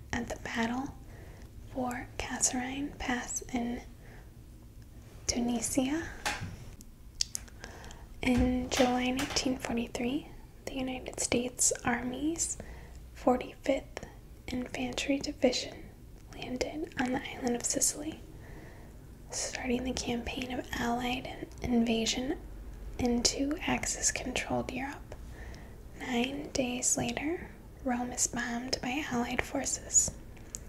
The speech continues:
The conquest of Sicily would be completed on August seventeenth, when United States forces under General Patton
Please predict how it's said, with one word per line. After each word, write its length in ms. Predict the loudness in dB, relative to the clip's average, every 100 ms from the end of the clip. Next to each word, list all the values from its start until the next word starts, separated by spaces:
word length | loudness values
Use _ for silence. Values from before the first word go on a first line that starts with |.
| -10 -10 -10 -12 -6
The 80 | -4
conquest 680 | -2 0 0 0 2 2 2
of 80 | 6
Sicily 640 | 8 8 2 2 -2 -2 -2
would 200 | -2 -2 -8 0
be 240 | 2 4 2
completed 560 | 2 0 0 2 4 4
on 180 | 2 0 0
August 340 | -2 2 2
seventeenth, 840 | 2 0 -6 -4 -4 0 0 0 -8 -8 -12 -10 -10 -10 -2
when 240 | 0 0 -2 -4 2
United 480 | 2 4 4 4
States 460 | 4 4 2 4 2
forces 580 | 4 4 6 6 4 2 -2
under 360 | -2 0 0 0
General 400 | 0 0 0 0
Patton 400 | 0 0 2 2